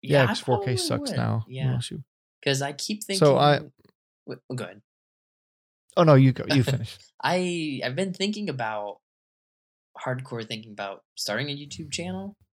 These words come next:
Speaker 1: possibly. Like, you know, doing, like, I know we've
Speaker 2: You
Speaker 1: even
Speaker 2: should.
Speaker 1: talked about doing, like, like, a review
Speaker 2: Mm-hmm.
Speaker 1: channel and stuff like that. So,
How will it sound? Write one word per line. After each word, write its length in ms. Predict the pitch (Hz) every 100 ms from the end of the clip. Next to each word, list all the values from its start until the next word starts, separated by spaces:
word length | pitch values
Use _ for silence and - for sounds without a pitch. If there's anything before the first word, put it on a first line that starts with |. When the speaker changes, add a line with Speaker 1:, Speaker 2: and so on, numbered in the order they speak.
| _
Speaker 1:
possibly. 520 | - 127 151 185 98 214 - - _ _ _ _ _ -
Like, 240 | 104 98 _
you 140 | - 120
know, 140 | 95
doing, 300 | 101 110 104 98
like, 200 | 95 95 _ _ _ -
I 60 |
know 320 | 120 107 113 - 123
we've 220 | 127 127
Speaker 2:
You 60 | -
Speaker 1:
even 40 |
Speaker 2:
should. 320 | - 151 143
Speaker 1:
talked 220 | 104 95 -
about 300 | 95 95 -
doing, 300 | 101 95 95
like, 180 | 92 92 _ _ _ - - 98 - _ _ 104
like, 140 | 98
a 40 |
review 280 | 92 90 151
Speaker 2:
Mm-hmm. 80 | 151
Speaker 1:
channel 300 | 262 101 98
and 80 | 98
stuff 180 | - 101
like 160 | 90 -
that. 280 | 104 104 -
So, 180 | -